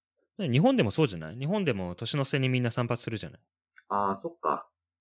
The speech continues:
Speaker 1: そこはじゃあ一緒なんだ。
Speaker 2: でも料金は上げてないよね。
Speaker 1: うん。
Speaker 2: 結構料金がその時々で変わるよね、こっちは。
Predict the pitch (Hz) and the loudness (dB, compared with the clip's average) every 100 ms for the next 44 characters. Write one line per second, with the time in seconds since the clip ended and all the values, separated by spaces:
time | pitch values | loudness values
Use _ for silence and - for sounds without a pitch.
0 | _ - - 78 110 120 - - _ _ | _ -16 -6 -4 -2 -2 -2 -8 _ _
1 | 90 - 135 131 110 - - _ _ _ | -16 -8 -4 -2 -2 -4 -10 _ _ _
2 | _ _ - 143 143 202 226 - 107 87 | _ _ -8 -4 2 4 4 2 2 2
3 | 90 95 90 85 65 65 104 113 _ 92 | -2 -4 -4 -6 -10 -16 -20 -20 _ -6
4 | 92 87 82 76 65 - _ _ _ _ | -2 -2 -2 -4 -6 -10 _ _ _ _
5 | _ _ _ _ - 240 - 113 185 180 | _ _ _ _ -4 -2 4 6 6 6
6 | 117 98 87 123 135 131 135 110 80 76 | 2 0 -2 0 0 0 0 -2 -4 -6
7 | 98 98 98 67 71 - - - 82 | -4 -2 -4 -8 -16 -18 -16 -14 -14